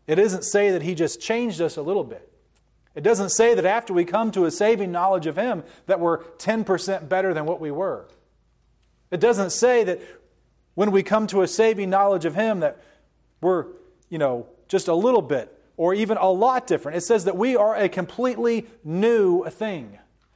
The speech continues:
That the old things that were inside of us, our old desires, our old lusts, the old things that controlled us on a daily basis, on a continual basis, those things are gone, and instead Jesus Christ makes something new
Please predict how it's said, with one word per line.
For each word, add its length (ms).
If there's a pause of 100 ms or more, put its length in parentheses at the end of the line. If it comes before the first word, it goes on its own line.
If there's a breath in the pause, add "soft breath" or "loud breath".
(100)
That 120
the 120
old 360
things 300
that 160
were 140
inside 380
of 100
us, 200
our 140
old 300 (160 loud breath)
desires, 640
our 80
old 200
lusts, 520 (240 soft breath)
the 120
old 240
things 200
that 120
controlled 580
us 240
on 60
a 80
daily 380
basis, 480
on 100
a 60
continual 440
basis, 380 (220 loud breath)
those 260
things 220
are 200
gone, 540
and 100
instead 540
Jesus 320
Christ 480 (180 loud breath)
makes 300
something 520
new 460